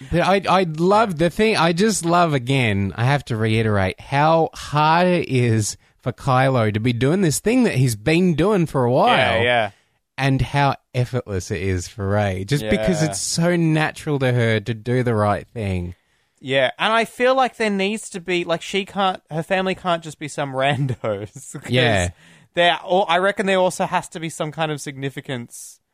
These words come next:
Speaker 1: A li-, a little bit
Speaker 2: between
Speaker 1: like Star-,
Speaker 2: Kylo
Speaker 1: Star-Lord's father.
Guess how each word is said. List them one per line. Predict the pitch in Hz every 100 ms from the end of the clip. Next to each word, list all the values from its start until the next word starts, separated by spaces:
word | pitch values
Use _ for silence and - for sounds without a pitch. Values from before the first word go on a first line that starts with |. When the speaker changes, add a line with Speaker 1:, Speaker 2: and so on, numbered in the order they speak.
| _ _ 143
Speaker 1:
A |
li-, | 180 190
a | 180
little | 196 190
bit | 196
Speaker 2:
between | 180 165 160
Speaker 1:
like | 151
Star-, | - - 156 151 143 -
Speaker 2:
Kylo | 135
Speaker 1:
Star-Lord's | - 160 156 160 151 135 117
father. | - 131 127 95 87